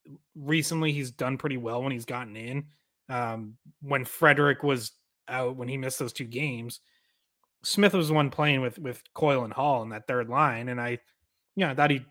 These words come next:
played pretty well. I thought that line was having suc-, you know, not quite the success they've had the last few games, um, you know, scoring multiple goals a night, but I thought they were playing pretty well, um, even with Smith there. So having that depth is great.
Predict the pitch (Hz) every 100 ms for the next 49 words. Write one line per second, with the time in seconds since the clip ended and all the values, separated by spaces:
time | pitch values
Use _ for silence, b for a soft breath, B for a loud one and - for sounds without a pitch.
0 | _ 156 139 151 135 160 104 123 127 120
1 | 123 123 120 - - 131 123 117 - 123
2 | - - _ _ _ 143 127 110 143 135
3 | 139 - - 160 127 135 - 127 143 123
4 | 117 120 113 113 104 - 170 139 110 98
5 | 104 120 - _ _ _ 123 101 95 107
6 | 113 98 92 - 135 117 113 120 - 113
7 | 117 120 110 107 147 123 107 - _ _
8 | _ _ _ _ - 135 151 151 143 -
9 | 151 135 135 135 104 117 139 101 101 -
10 | 120 113 107 107 101 - 127 113 107 -
11 | 139 - 110 90 98 - _ _ _ _
12 | _ _ _ _ _ - - 165 131 123
13 | 107 113 - - 180 170 139 117 135 131
14 | 104 - 120 120 107 110